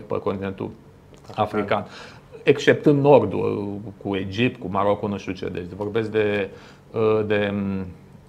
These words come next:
Speaker 1: zona sub, uh, sahariană. Pakistanul e de asemenea un loc foarte fain. Nepalul, mie îmi place foarte mult Nepalul, m-am întors de șapte ori.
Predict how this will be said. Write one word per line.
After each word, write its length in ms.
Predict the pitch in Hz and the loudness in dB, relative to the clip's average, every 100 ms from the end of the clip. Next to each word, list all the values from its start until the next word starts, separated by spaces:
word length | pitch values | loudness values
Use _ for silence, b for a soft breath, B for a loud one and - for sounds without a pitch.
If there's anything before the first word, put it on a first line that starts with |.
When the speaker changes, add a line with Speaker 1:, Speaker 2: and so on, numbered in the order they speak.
| - | -14
Speaker 1:
zona 300 | 107 110 104 | -6 -2 -2
sub, 320 | 101 - 98 101 | -2 -4 -4 0
uh, 240 | 101 98 | 2 2
sahariană. 800 | 92 92 92 92 92 90 127 143 147 - | 0 0 2 0 0 -4 -4 -6 -10 -4
Pakistanul 680 | - 131 127 - - 123 147 | 4 4 4 -2 4 4 4
e 40 | 127 | -2
de 100 | 117 | -4
asemenea 440 | 117 117 117 113 | -4 -6 -4 -2
un 120 | 110 | -2
loc 160 | 107 104 | -2 -2
foarte 260 | 104 98 | -2 -2
fain. 200 | 98 98 | -2 0
Nepalul, 420 | 107 101 101 120 110 | 0 2 4 4 2
mie 100 | 107 | -4
îmi 80 | |
place 160 | 101 98 | -4 -6
foarte 220 | - 104 | -4 -6
mult 120 | 98 | -6
Nepalul, 280 | 90 - 90 | -8 -6 -6
m-am 80 | 98 | -6
întors 200 | 95 98 | -6 -4
de 100 | 95 | -4
șapte 320 | 87 92 - | -4 -6 -4
ori. 180 | - 110 | -4 -4